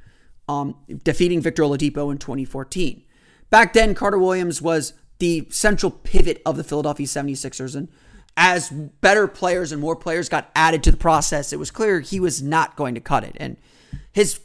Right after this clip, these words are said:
career has precipitously declined since then. Eventually, the Houston Rockets traded him to the Chicago Bulls, and the Chicago Bulls just cut him. We all know at this point what Michael Carter-Williams' limitations are. He's not a great shooter. He is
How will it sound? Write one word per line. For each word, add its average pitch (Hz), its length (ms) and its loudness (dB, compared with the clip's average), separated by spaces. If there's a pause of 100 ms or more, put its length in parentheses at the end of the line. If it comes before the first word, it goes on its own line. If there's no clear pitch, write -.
(580)
career 220 380 2
has 180 160 -2
precipitously 185 880 -6
declined 160 680 -6
since - 260 -10
then. - 160 -14 (1120)
Eventually, 180 380 -4
the 151 80 -6
Houston 160 280 -4
Rockets 165 380 0
traded 151 260 -4
him 151 60 -6
to 151 40 -4
the 143 40 -6
Chicago 151 300 -4
Bulls, 147 200 -4
and 143 60 -10
the 135 60 -10
Chicago 190 260 -2
Bulls 160 180 0
just - 240 -10
cut - 280 -2
him. - 80 -16 (2000)
We 214 140 4
all 277 160 8
know 226 240 2
at - 100 -4
this 185 140 -6
point 180 260 -2
what 160 320 0
Michael 156 360 0
Carter-Williams' 147 760 2
limitations 120 560 0
are. - 100 -16
He's - 300 -14 (100)
not 175 220 4
a 190 40 2
great 180 220 -4
shooter. - 440 -6 (680)
He 147 400 -4
is 143 580 -8